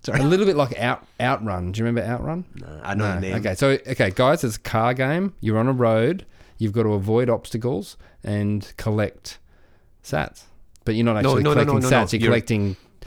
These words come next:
Speaker 2: tokens.
Speaker 1: same story. You're collecting tokens,
Speaker 2: Yeah, yeah,
Speaker 1: and
Speaker 2: yeah.
Speaker 1: those tokens go into the raffle.
Speaker 2: Yeah.
Speaker 1: And every day you w-, you win a, you, you know,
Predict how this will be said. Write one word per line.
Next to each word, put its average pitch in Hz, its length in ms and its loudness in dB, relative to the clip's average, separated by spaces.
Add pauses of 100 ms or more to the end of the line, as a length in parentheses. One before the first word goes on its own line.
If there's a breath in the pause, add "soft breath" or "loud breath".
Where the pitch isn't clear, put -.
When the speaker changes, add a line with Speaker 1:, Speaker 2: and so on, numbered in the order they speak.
(140 loud breath)
Speaker 2:
tokens. 123 260 2
Speaker 1:
same 131 200 2
story. 110 240 0
You're 104 100 0
collecting 110 360 -2
tokens, 151 360 2
Speaker 2:
Yeah, 123 80 4
yeah, 110 60 2
Speaker 1:
and 113 160 0
Speaker 2:
yeah. 110 40 0
Speaker 1:
those 113 160 -2
tokens 104 380 -4
go 101 140 0
into 101 260 -4
the 95 80 0
raffle. 110 520 2
Speaker 2:
Yeah. 101 220 -2
Speaker 1:
And 101 160 -6
every 104 260 -4
day 101 100 2
you 95 120 4
w-, 90 220 -2
you 87 100 -2
win 92 140 0
a, 90 80 -2 (100)
you, 104 100 -4 (220)
you 156 100 0
know, 95 140 -4